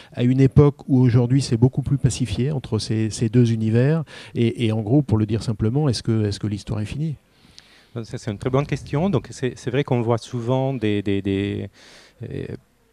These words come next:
Speaker 2: des événements qui ont une grande force symbolique. C'est qu'on a mentionné, euh, tout à l'heure dans la, dans la conférence plénière, c'était le fait que lors d'une, d'une, euh, conférence, là, il y a quelques semaines, euh, chez Microsoft, on a dit clairement, bah,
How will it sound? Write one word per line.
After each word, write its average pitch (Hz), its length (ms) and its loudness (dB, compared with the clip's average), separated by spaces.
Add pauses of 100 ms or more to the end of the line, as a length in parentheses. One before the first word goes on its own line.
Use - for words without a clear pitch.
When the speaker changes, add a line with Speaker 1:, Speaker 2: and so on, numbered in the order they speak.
(400)
Speaker 2:
des 123 180 -2
événements 131 480 0
qui - 180 -10
ont 107 380 -6
une 120 140 -6
grande 127 240 -8
force - 220 -10
symbolique. 120 520 -8
C'est - 160 -10
qu'on 104 140 -10
a 101 40 -10
mentionné, 110 540 -8
euh, 101 320 -8
tout 107 220 -12
à 110 80 -4
l'heure 107 180 -2
dans 101 140 -10
la, 98 180 -10
dans 95 120 -12
la 101 260 -10
conférence - 420 -8
plénière, 110 340 -4
c'était - 200 -14
le 95 80 -8
fait 107 140 -6
que 104 100 -10 (640)
lors 107 220 -4
d'une, 98 200 -6
d'une, 95 300 -10
euh, 95 260 -10
conférence, - 500 -8
là, 95 260 -8 (120)
il - 60 -12
y 107 60 -6
a 104 60 -8
quelques 110 260 -8
semaines, 113 400 -4
euh, 98 340 -6 (360)
chez - 120 -6
Microsoft, 110 480 -4
on 101 80 -8
a 98 80 -8
dit 104 100 -10
clairement, 104 360 -8
bah, 98 120 -6